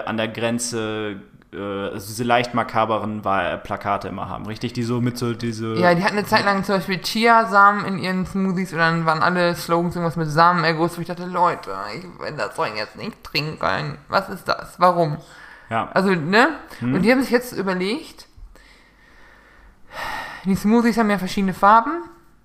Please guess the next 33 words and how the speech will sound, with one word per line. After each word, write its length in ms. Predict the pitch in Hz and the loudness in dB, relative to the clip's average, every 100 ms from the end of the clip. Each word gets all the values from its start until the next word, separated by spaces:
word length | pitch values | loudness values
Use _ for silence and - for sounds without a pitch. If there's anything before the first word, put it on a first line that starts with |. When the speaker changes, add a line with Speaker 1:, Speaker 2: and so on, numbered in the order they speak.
| _ _ | _ _
Speaker 1:
Ja. 300 | 113 107 - - | -2 -2 -4 -2
Speaker 2:
Und 180 | 196 | 0
die 120 | 185 196 | 2 2
haben 140 | 196 | 2
jetzt 160 | 190 190 | 0 -2
entsprechend 400 | 202 214 196 190 | -4 -2 -2 0
zu 60 | |
den 160 | 190 175 | -2 0
Farben 320 | 190 190 208 | 4 6 4
Aufschriften 600 | - 208 - - 170 160 | 4 2 2 -4 -6 -6
auf 60 | 165 | -6
diese 140 | 165 | -6
Flaschen 240 | 165 170 175 | -6 -6 -6
gedruckt 460 | 165 170 185 - - - | -6 -6 -8 -10 -18 -6
zur 140 | 208 | -4
Bundestagswahl. 920 | 170 202 196 - 151 - 151 147 147 | 0 -2 -2 -2 -4 -2 0 0 0
Die 140 | 156 151 | -4 -6
grüne 300 | 170 214 208 | -2 -2 0
Flasche, 300 | 196 190 180 | 0 0 0
da 80 | 170 | -2
ging 120 | 170 | -2
es 100 | 143 | -4
um 120 | 170 | -6
das, 220 | 165 160 - | -6 -10 -10
um 400 | 175 175 160 151 | -4 -2 -2 -6
Inhalte 320 | 180 185 175 | -2 0 -2
von 120 | 165 170 | -4 -4
den 160 | 170 | -2
Grünen. 480 | 190 233 220 220 220 - - - - - _ _ | 0 2 2 0 -4 -8 -20 -20 -20 -20 _ _
Rot, 420 | 180 185 185 - - | -8 -2 -2 -4 -2
S 180 | 226 - | -2 0
P 140 | 180 | 0
D, 520 | 170 170 160 170 190 | 0 0 -2 -6 -12